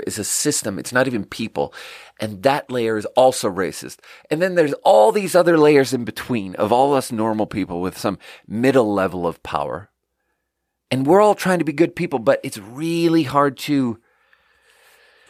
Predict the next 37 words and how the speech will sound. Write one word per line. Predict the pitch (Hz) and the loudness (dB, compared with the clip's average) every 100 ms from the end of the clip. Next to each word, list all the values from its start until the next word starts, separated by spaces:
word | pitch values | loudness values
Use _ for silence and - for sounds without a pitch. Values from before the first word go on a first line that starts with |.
| _ _ - | _ _ -2
not | 139 147 151 | 0 0 2
be | 147 | 2
influenced | 143 143 135 - | 2 0 -2 2
by | 131 | 0
the | 120 | 0
most | 127 120 | -4 -6
powerful | - 147 165 170 139 165 | -8 0 2 2 -2 -4
layer | 160 160 160 165 - _ _ - | 0 2 2 -2 -6 _ _ -8
and | 127 | -6
to | 131 | -2
not | 131 135 | 0 0
accidentally | - 127 - 123 123 120 | 0 -2 0 0 0 0
end | 113 113 | 2 0
up | 110 | 0
with | 113 | -4
the | 117 | -4
opinions | 104 - 123 110 101 | -6 -4 -2 -2 -4
of | 104 | -6
the | 95 | -4
most | 98 98 - - - _ _ _ _ _ - | -4 -4 -6 -12 -18 _ _ _ _ _ -6
powerless | - 117 110 92 82 - - - - _ _ | 0 2 2 2 -2 -4 -10 -12 -16 _ _
racist | 101 113 - 85 - - | -6 -4 -6 -10 -12 -12
people. | 80 - - | -16 -14 -16
And | 98 | -4
god | 131 143 - _ | -2 -2 -6 _
damn, | 160 156 143 110 | 0 2 0 -2
it's | - | -4
a | 92 | -6
confusing | 98 90 92 90 80 | -8 -4 -2 -2 -2
world | 78 76 73 | -2 -2 -2
out | 50 - | -4 -6
here. | - - _ - _ _ _ _ _ _ _ _ - - _ - - _ | -10 -12 _ -20 _ _ _ _ _ _ _ _ -20 -20 _ -20 -20 _
'Cause | 120 | 0
I | 139 | 2
read | 135 151 | 4 2
this | 143 139 _ _ _ | 2 -4 _ _ _
paper | - 180 202 113 107 | -4 -4 0 4 2